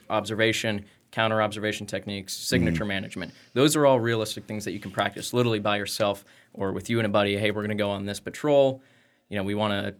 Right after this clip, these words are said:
Speaker 1: pick out three things once we get to this hilltop, and we wanna set up a little hide site, and we wanna practice, you know, glassing," you know, 'cause there are proper observation techniques,
Speaker 2: Mm.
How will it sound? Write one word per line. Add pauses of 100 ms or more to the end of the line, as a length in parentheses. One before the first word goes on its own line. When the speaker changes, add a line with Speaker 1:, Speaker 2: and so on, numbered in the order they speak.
(320)
Speaker 1:
pick
out (180)
three
things
once
we
get
to
this
hilltop,
and
we
wanna
set
up
a
little
hide
site, (400)
and
we
wanna
practice,
you
know,
glassing," (140)
you
know,
'cause
there
are
proper
observation
techniques,
Speaker 2:
Mm.